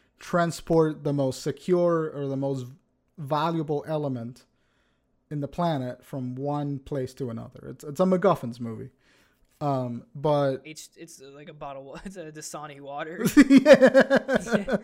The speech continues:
Speaker 2: <laughs> It's not even that good. It's just the only water left on Earth.
Speaker 1: <laughs> It's, like, half empty and, like, kinda dirty.
Speaker 2: <laughs>
Speaker 1: Um,
Speaker 2: Yeah.
Speaker 1: so, but the movie, uh, the seventies movie was directed by David, David Lynch,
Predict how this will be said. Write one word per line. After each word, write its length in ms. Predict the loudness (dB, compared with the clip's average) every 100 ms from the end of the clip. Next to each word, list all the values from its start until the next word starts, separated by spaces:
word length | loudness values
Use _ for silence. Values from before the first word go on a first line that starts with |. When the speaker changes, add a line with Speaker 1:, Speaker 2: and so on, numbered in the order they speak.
| -6
Speaker 2:
<laughs> 160 | -14 -8
It's 100 | 4
not 140 | 4
even 120 | 6
that 140 | 2 2
good. 340 | 2 2 2
It's 140 | 0 -4
just 120 | -4
the 60 | -4
only 160 | -2
water 440 | -2 0 0 0 -2
left 220 | -4 -6
on 100 | -8
Earth. 380 | -6 -4 -6 -8
Speaker 1:
<laughs> 100 | 0 0 2 0 0 -2 -6 -4 -6 -6 -10 -20 -10
It's, 100 | -2
like, 120 | -2
half 240 | 2 -2 0
empty 320 | -6 -6 -6
and, 120 | -6
like, 160 | -10 -10
kinda 180 | -8 -8
dirty. 380 | -10 -10 -12 -14 _ _ _ _
Speaker 2:
<laughs> 480 | _ _ -20 -12 -4
Speaker 1:
Um, 340 | -2 -2 -4
Speaker 2:
Yeah. 120 | -10 -14 _ _ _ _ _ _
Speaker 1:
so, 460 | -4 4 6 6 4
but 140 | 0 2
the 60 | 4
movie, 520 | 2 2 2 0 -2
uh, 580 | -2 0 0 -4 -6 -10
the 160 | -6 -4
seventies 400 | 0 0 2 0
movie 320 | -2 -2 -2 -2
was 200 | -6 -4
directed 320 | -4 -4 -4
by 160 | -4 -4
David, 360 | -2 -4 -8 -14 -8
David 360 | -6 -6 -6
Lynch, 420 | -2 -2 -2 -8